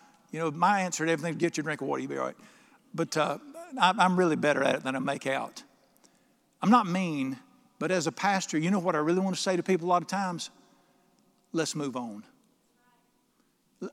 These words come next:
let's get out of the pain of our past, and let's lift up our heads,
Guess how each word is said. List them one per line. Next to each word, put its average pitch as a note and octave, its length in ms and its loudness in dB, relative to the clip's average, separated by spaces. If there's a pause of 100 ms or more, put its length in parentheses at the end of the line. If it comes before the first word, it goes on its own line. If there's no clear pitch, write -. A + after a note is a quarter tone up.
let's F#3+ 200 0
get G#3 160 2
out F#3+ 160 4
of D3+ 60 -6
the C#3+ 80 0
pain G#3 300 0
of G#3+ 100 2
our G#3+ 140 2
past, D3+ 600 -4 (500)
and B2+ 140 -6
let's E3 180 -2
lift F#3+ 240 2
up G#3 140 0
our F#3+ 160 6
heads, D#3 500 -2